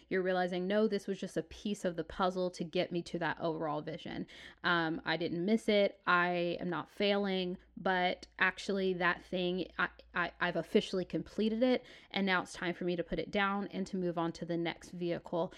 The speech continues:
that's going to continue to prepare me for walking out the rest of my life." Yeah. So when you think about and you get really, really clear on that, how is this work contributing? Um,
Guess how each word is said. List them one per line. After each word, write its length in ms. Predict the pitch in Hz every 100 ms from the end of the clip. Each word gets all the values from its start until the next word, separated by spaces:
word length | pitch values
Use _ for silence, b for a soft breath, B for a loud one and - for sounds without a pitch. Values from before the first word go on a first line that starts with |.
| B
that's 180 | 180 170
going 220 | - 180
to 80 | 180
continue 500 | - 175 - 185 180
to 160 | 170 165
prepare 460 | - - - 180
me 240 | 170 165 160
for 560 | - 170 156 147 156 - - - -
walking 460 | 190 175 - - 165
out 220 | 147 139 -
the 140 | 185
rest 280 | 160 143 -
of 100 | 160
my 120 | 156
life." 240 | 156 135 - -
Yeah. 200 | 240 160 - B B B B
So 580 | - - 247 220 214 - - _ -
when 380 | - 208 247 247
you 120 | 247
think 200 | 302 285
about 340 | 269 269 269
and 80 | 214
you 80 | 202
get 180 | 196 226
really, 240 | 277 277
really 200 | 262 247
clear 240 | - 262
on 100 | 240 226
that, 260 | 254 254
how 320 | - 240 240
is 140 | 240 220
this 220 | 220 -
work 340 | 202 202 208
contributing? 760 | - 190 - - 226 254 302 381 - B B B B B B -
Um, 560 | 233 220 208 196 185